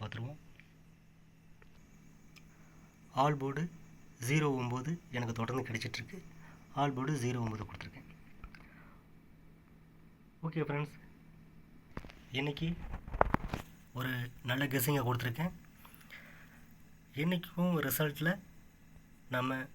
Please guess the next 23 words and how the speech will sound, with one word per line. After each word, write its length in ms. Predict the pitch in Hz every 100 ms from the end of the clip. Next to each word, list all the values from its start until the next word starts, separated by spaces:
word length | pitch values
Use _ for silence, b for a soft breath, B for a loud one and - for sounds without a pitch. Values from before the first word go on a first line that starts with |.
| - - -
மிஸ் 180 | 127 -
பண்ண 120 | 143 127
மாட்டோம். 280 | 117 139 170 - -
கண்டிப்பாக 520 | 156 135 143 127 143 160 - - - - - - - - - - -
ஒரு 120 | 120 120 120 123
நல்ல 180 | 131 139 135 - - - 123
மேட்ச் 180 | 131 -
நடக்கும் 280 | 120 127 127
அப்படிங்கிறதுல 540 | 117 120 117 110 131 175 - 107
எனக்கு 180 | 113 113 107
கான்ஃபிடென்ட் 300 | - 110 107
இருக்குது 200 | 95 92
ஃப்ரெண்ட்ஸ். 260 | 101 98 - - B B B B
ஓகே 160 | 160 165
ஃப்ரெண்ட்ஸ், 260 | 143 147 - - - - - B B B B B B B - - - - - 139
இந்த 120 | 131 135
வீடியோ 180 | 143 143
உங்களுக்கு 240 | 131 120
ஒரு 80 | 117
பயனுள்ள 280 | 127 135 135 123
வீடியோவாக 260 | 127 120
இருந்திருக்குன்னு 380 | 117 110 117 113
நம்புகிறேன். 280 | 113 127